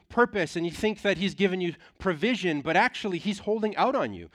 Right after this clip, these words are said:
There's stuff that he doesn't want for you to have, and that's why he put this restriction. That's not a good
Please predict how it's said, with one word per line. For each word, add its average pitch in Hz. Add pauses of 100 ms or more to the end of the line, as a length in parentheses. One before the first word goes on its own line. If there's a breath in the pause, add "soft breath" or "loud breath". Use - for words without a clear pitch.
(220 loud breath)
There's 208
stuff -
that 196
he 214
doesn't 208
want 175
for -
you 180
to 170
have, 165 (240 loud breath)
and 175
that's 233
why 196
he 180
put 185
this -
restriction. 220
That's 233
not 277
a 120
good 104